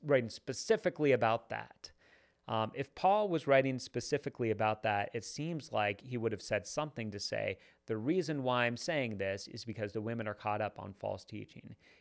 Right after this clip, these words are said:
Here's what Paul says directly after saying, "I don't permit a woman to teach or exercise authority over a man." He says, "For Adam was formed first, then Eve. And Adam was not the one deceived. It was the woman who was deceived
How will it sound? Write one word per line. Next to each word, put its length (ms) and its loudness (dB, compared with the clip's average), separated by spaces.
Here's 260 0
what 160 0
Paul 200 2
says 380 2
directly 640 4
after 320 0
saying, 440 -2
"I 100 2
don't 260 -2
permit 280 -4
a 60 2
woman 340 -6
to 80 -8
teach 300 -8
or 80 -4
exercise 500 -6
authority 400 -2
over 180 -12
a 40 -10
man." 280 -14
He 100 -6
says, 340 2
"For 300 4
Adam 460 4
was 220 2
formed 600 0
first, 640 2
then 220 4
Eve. 480 0
And 260 2
Adam 260 6
was 140 0
not 200 2
the 80 2
one 160 2
deceived. 680 -2
It 60 -2
was 200 0
the 120 2
woman 500 0
who 120 -4
was 140 0
deceived 600 -4